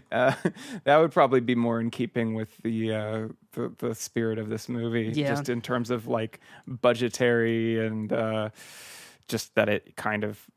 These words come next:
Speaker 1: is boring and sucks.
Speaker 2: Which is weird because you have Lawrence Fishburne and Nicolas Cage in a movie. This is what you get? <laughs>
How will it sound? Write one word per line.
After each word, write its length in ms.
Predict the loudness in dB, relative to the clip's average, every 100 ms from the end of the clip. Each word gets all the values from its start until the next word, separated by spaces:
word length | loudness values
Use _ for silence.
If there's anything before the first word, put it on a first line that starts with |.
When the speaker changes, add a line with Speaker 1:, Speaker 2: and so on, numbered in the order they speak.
| _
Speaker 1:
is 160 | -10 -6
boring 400 | -2 0 0 -2
and 100 | -2
sucks. 580 | 2 2 2 -2 -14 -16 _
Speaker 2:
Which 180 | -8 -6
is 140 | -6
weird 320 | -2 2 2 0
because 400 | -4 -2 -2 0
you 140 | -2
have 240 | 2 0 2
Lawrence 340 | 0 0 -2
Fishburne 560 | 0 0 2 0 2 2
and 80 |
Nicolas 360 | 0 0 0 0
Cage 320 | 0 -2 0
in 80 | -2
a 40 |
movie. 520 | -2 -2 0 -2 -6 -10 _ -10
This 280 | 2 4 4
is 180 | 2 -2 -12 -2
what 180 | 0 0
you 80 | -2
get? 340 | 0 0 -2 _
<laughs> 80 | -4